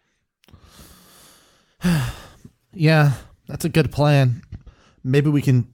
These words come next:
figure out what Yaush's overall goals are. Uh,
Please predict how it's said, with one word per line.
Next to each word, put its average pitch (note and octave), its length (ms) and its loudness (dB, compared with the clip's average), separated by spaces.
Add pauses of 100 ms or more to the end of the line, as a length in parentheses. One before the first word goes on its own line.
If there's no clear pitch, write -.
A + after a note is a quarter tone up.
(220)
figure C3 420 -6
out A#2+ 260 0
what A#2+ 400 -2 (540)
Yaush's C3+ 580 2 (1120)
overall C3+ 680 2
goals G2 380 0
are. F2 500 -2 (1000)
Uh, G#2 240 -2